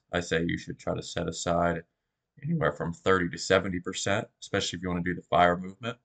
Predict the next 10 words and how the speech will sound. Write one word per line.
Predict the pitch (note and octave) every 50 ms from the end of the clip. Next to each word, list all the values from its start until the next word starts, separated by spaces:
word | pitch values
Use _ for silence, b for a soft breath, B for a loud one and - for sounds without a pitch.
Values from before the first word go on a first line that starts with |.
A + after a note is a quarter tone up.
| _ _ _ _ _ _ _ _ _ _ -
Um, | D2+ D#2+ E2 E2 E2+ F2 F2 - - -
and | - E2 E2+ E2
you | E2 E2+
should | E2+ - - E2 E2 E2 E2
set | - - - - F#2 F#2 G2
it, | A2 A#2+ - - _ _ _ _ _ _ _ _ _ _ _ _ _ _
you | - F2
know, | E2+ E2+ F2 F2 F2 F2 - -
into | F2 F2 E2+ - F2 E2+ E2+ E2
a | D#2+ D#2+ -